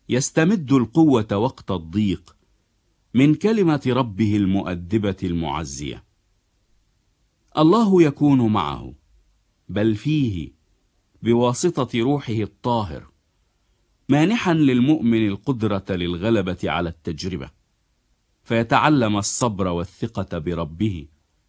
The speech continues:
في كل نواحي الحياة. أما الطريق إلى الثبات في الخلاص، فهو دراسة الإنجيل باستمرار، مع الطاعة لإرشاد الروح القدس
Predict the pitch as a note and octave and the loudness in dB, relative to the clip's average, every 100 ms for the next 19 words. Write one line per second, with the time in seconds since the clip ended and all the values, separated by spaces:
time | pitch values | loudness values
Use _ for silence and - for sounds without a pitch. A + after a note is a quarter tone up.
0 | _ _ _ _ C#3+ C#3 A3 G#3 D3 A#2 | _ _ _ _ 0 2 2 2 4 2
1 | G#2+ G#2 - E2 - D2 G1+ - _ _ | 0 -2 -6 -10 -10 -12 -14 -18 _ _
2 | _ _ _ _ _ _ _ _ _ _ | _ _ _ _ _ _ _ _ _ _
3 | _ _ _ _ _ _ _ - C3 B2+ | _ _ _ _ _ _ _ -2 2 2
4 | A2+ - B2 D#3 D3+ A#2+ G#2+ G#2 G#2 A2+ | 2 0 2 2 2 0 0 -2 -4 -4
5 | A2 C#3 B2+ G#2+ G#2 F#2+ G2+ G#2+ G#2 F#2+ | 0 0 0 -4 -6 -6 -4 -2 -2 -4
6 | - - _ _ _ _ _ _ _ _ | -8 -12 _ _ _ _ _ _ _ _
7 | - C#3 D#3 D3 D3 E3 G3+ - F3 D3 | -2 2 4 4 4 2 2 0 0 0
8 | - A#2+ G2+ A#2 B2+ A2+ G#2 - G#2 G2 | 0 0 0 0 0 0 -2 -4 -4 -4
9 | E2+ A1+ _ _ _ _ _ _ _ _ | -4 -10 _ _ _ _ _ _ _ _
10 | _ _ _ A2 G#2+ A2 - D#3 D#3+ C#3 | _ _ _ 0 2 0 -2 2 2 4
11 | C3 A2+ A2+ G2 F#2+ F#2+ B2 A#2 G2+ G2 | 0 0 -2 -2 -4 -4 -2 0 0 -2
12 | E2+ G2+ G#2+ G2+ - F2 - - - | -2 -4 -4 -8 -6 -10 -10 -14 -14